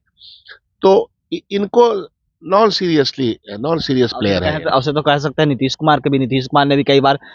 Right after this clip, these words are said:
Speaker 2: पाला बदला है महागठबंधन से एनडीए, एनडीए से फिर महागठबंधन।
Speaker 1: लेकिन भाई ताकत है ना, अवामी ताकत है और उस ताकत के साथ गुड गवर्नेंस की मिसाल दी है।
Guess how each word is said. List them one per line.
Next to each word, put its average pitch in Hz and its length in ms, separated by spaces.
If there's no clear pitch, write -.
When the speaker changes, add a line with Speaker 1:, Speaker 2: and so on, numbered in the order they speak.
Speaker 2:
पाला 135 200
बदला 131 320
है 127 120
महागठबंधन 127 680
से 131 60
एनडीए, 127 320
एनडीए 127 200
से 131 120
फिर 135 120
महागठबंधन। 120 560
Speaker 1:
लेकिन 156 200
भाई 165 180
ताकत 156 520
है 170 80
ना, 220 80
अवामी 160 460
ताकत 175 400
है 104 200
और 165 280
उस 151 180
ताकत 165 440
के 165 80
साथ 165 280
गुड 151 440
गवर्नेंस 151 480
की 160 100
मिसाल 170 440
दी 131 160
है। 87 220